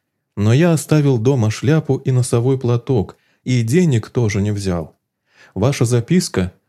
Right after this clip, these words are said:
попалась мне на глаза, если быть точным, в десять сорок пять». «Всегда быть точным утомительно», утешил его Двалин. «Что касается носового платка, то, уверяю тебя,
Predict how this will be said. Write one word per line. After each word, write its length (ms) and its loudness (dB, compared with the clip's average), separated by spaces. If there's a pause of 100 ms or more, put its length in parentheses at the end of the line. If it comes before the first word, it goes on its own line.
попалась 560 0
мне 100 2
на 120 2
глаза, 420 0
если 320 -2
быть 320 -4
точным, 460 -2
в 80 -2
десять 400 -2
сорок 340 -2
пять». 320 -6 (1400)
«Всегда 460 0
быть 220 -2
точным 420 0
утомительно», 800 -2 (220)
утешил 520 -2
его 220 0
Двалин. 480 -6 (800)
«Что 200 -2
касается 540 0
носового 560 0
платка, 640 -2 (300)
то, 180 4
уверяю 760 2
тебя, 520 -2